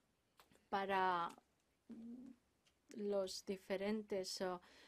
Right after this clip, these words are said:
o grupos en el Internet. Y como he dicho, yo soy positiva. Lo ha dicho también Nidi. Internet es un espacio de libertad.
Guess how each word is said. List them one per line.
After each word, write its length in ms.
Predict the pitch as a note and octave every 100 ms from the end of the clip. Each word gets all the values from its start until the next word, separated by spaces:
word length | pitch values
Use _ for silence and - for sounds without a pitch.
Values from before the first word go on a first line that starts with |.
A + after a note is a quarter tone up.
| -
o 360 | G#3 F#3+ F#3 F#3
grupos 640 | G3+ C4+ B3 G3+ F#3 F#3 G3+
en 320 | F#3 F#3 F#3
el 280 | F3 F3 - - _ -
Internet. 800 | G#3+ G3 G3 F#3 F#3+ F#3 F#3
Y 80 | G3
como 420 | F#3+ G3 F#3+ F#3+
he 60 | G#3
dicho, 360 | A#3+ A#3+ - B3
yo 400 | A#3 A#3+ A#3+ A3+
soy 340 | - A#3+ A#3+
positiva. 840 | A#3 G3 F#3 F3 F3 G3+ F#3 F3+ F3 - - - -
Lo 140 | G3
ha 60 | G3
dicho 500 | G3 F#3+ - F#3+ F3+
también 560 | F#3 F3+ G3 F#3+ F#3 G#3+ G3 F#3+
Nidi. 280 | G#3 G3 F#3
Internet 500 | F3+ F#3+ F3+ F#3+ F#3+
es 140 | F#3+
un 100 | G#3
espacio 720 | F#3+ - G3 G3 - G3+ G3+
de 420 | G#3 G3 F#3+ F3+ G3
libertad. 760 | F#3+ F3 F3 F3 - G3 F3+